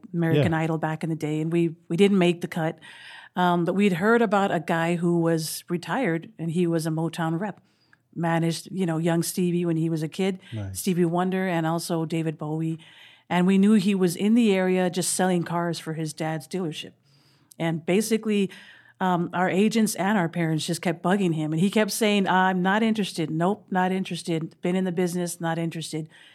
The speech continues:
Speaker 1: And I think we caught him off guard, and he just couldn't think of an excuse. And basically said, "I'm on my way home.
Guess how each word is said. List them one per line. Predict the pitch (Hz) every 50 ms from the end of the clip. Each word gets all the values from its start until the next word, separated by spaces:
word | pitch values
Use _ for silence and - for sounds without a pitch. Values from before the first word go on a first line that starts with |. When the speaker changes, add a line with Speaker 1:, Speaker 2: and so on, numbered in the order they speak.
| _ _ -
Speaker 1:
And | 170
I | 180 185
think | 185 262 262
we | - 240
caught | - - - 185 190 226
him | 240 220
off | 208 196 180 - -
guard, | 208 190 208 214 208 196
and | 165 160 165
he | 156 185 185
just | 175 185 196 190 185 180 - - - _ _ _ _ _ _ _
couldn't | - - 202 190 190 185 160 185
think | - 185 175 160
of | 180 160
an | 165 156
excuse. | 156 151 147 - - 156 - 160 - - - _ _ _ _ _ _ _ _ _ -
And | - 180
basically | - 185 190 196 185 - - 208 180 180
said, | 170 - - 175 165
"I'm | 165 165
on | 170 175 196 208
my | 202 196
way | 190 185 185 180
home. | 165 170 170 170 170 175 170